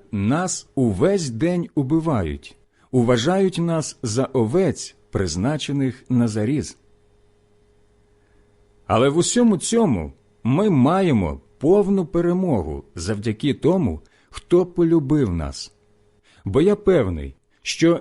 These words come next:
ні смерть, ні життя, ні ангели, ні князівства,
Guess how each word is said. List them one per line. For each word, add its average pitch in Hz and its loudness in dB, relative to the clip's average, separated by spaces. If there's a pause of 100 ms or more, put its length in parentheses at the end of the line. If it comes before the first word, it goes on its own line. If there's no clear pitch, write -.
(140)
ні 117 0
смерть, 127 0 (340)
ні 165 4
життя, 135 -2 (340)
ні 143 2 (100)
ангели, 143 -2 (400)
ні 170 4
князівства, 131 0